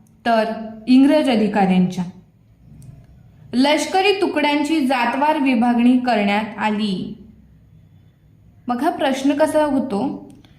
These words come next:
लष्करी तुकड्यांची कशी विभागणी करण्यात आली?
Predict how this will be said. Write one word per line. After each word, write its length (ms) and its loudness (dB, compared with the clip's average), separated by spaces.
लष्करी 560 2
तुकड्यांची 1000 0
कशी 340 2
विभागणी 580 2
करण्यात 440 0
आली? 360 0